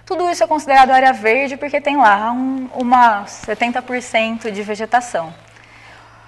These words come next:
O meu olhar foi sobre especificamente fragmento florestal, porque eles mostram o quê?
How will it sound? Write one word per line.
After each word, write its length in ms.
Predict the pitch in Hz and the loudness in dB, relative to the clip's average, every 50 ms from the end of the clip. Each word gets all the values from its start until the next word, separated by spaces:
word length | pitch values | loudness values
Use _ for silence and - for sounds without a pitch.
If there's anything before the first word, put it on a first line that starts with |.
| - - - - - - - - _ - | -20 -20 -20 -20 -20 -20 -20 -20 _ -4
O 80 | 226 | 2
meu 160 | 240 254 277 330 | 4 8 8 8
olhar 320 | 339 311 302 269 277 294 | 10 10 10 8 8 6
foi 260 | 285 - 285 285 294 | 2 0 0 0 0
sobre 320 | 285 - - 247 214 202 240 | 0 0 0 0 0 0 -4
especificamente 840 | 233 - - - 285 330 330 359 - - - 311 285 247 233 233 - | -6 -6 -2 -2 -2 0 -2 -4 -4 0 2 2 2 2 -2 -4 -4
fragmento 500 | - - 233 226 226 233 247 277 302 - | -2 0 2 2 2 0 -2 -4 -4 -6
florestal, 840 | - - 269 247 233 226 - - - 226 240 262 247 214 202 - - | -4 -2 0 0 0 -2 -4 0 4 6 8 8 6 6 2 -2 -4
porque 220 | - 247 240 - | -6 -4 -2 -2
eles 180 | 254 247 262 240 | -2 -2 -2 0
mostram 480 | 240 247 247 247 - - 254 262 262 285 | 4 6 6 6 6 4 0 -2 -2 -2
o 40 | |
quê? 360 | 285 - - 226 185 175 175 | -4 -4 -4 -4 -4 -4 -6